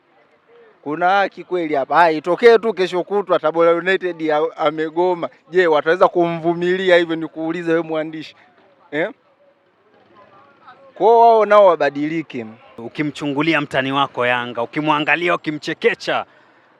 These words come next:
Speaker 2: mnatoboa Simba kesho?
Speaker 1: Ah, Yanga ana-, anamiliki tu majina kama attendance ya shule.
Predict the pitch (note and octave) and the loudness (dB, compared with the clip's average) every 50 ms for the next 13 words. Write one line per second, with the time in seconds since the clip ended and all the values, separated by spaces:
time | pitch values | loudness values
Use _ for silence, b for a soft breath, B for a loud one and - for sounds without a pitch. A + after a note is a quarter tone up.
0 | _ _ _ _ _ _ - A2 A#2 A#2 - - A#2+ C3 F#3 A#3 A#3 F#3+ D#3+ - | _ _ _ _ _ _ -14 -8 -8 -8 -8 -8 -6 -2 -2 0 0 -2 -4 -6
1 | C4+ C#4 E3+ - D3+ _ A3+ G#3+ D3 - - G#2+ _ _ _ _ _ _ _ _ | -10 -10 -8 -8 -6 _ -6 -6 -6 -10 -16 -20 _ _ _ _ _ _ _ _
2 | _ - D3+ D3 C#3+ D#3 D#3+ E3+ G3 A3 A3 G3+ F#3+ F3 E3+ E3 E3 E3 E3 - | _ -2 0 2 4 4 6 6 4 4 6 6 4 4 4 2 -2 -2 -4 -2
3 | D#3+ D#3 E3 E3+ E3+ F3 F3+ F#3 G3 - F#3+ E3+ F#3+ F3+ F3+ E3+ E3 E3+ F3+ F3 | -2 -2 -2 -2 -4 -4 -8 -8 -4 -6 -6 -6 -4 -4 -4 -4 -4 0 -2 -2
4 | E3 E3+ E3+ E3+ E3+ D#3+ D#3 D3 _ - E3 E3 D#3 D3+ C3+ - D3+ C#3+ C3 A#2+ | 2 2 0 2 4 2 2 2 _ -4 -4 -4 -4 -6 -8 -4 -2 -2 -2 -2
5 | - - D3+ C#3+ C#3 C3+ B2 A2 | -4 -8 -6 -6 -4 -4 -4 -6